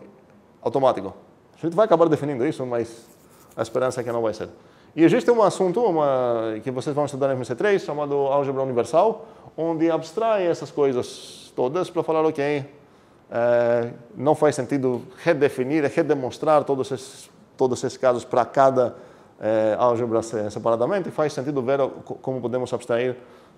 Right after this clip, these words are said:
pra generalizar e otimizar um pouco esse processo de demonstrar e definir coisas. Então temos, por exemplo, homorfismos, não preciso ter grupo pra ter homorfismo.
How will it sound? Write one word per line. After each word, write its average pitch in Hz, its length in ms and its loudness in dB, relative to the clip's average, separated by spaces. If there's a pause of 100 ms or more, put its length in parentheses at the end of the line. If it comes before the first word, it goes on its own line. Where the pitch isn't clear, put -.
(100)
pra 123 120 4
generalizar 120 600 0
e 120 160 0
otimizar 120 480 -2
um - 20 -10
pouco 117 220 -4
esse 113 100 -4
processo 113 380 -4
de 110 180 -4
demonstrar 113 400 -4
e 117 40 -2
definir 113 300 -2
coisas. 92 400 -4 (560)
Então 120 160 -2
temos, 156 320 0
por 127 140 -6
exemplo, 135 220 -6
homorfismos, 151 760 -6 (460)
não 175 160 -2
preciso 156 280 -4
ter 131 120 -2
grupo 120 320 -2
pra 110 160 -2
ter 117 100 -4
homorfismo. 104 520 -6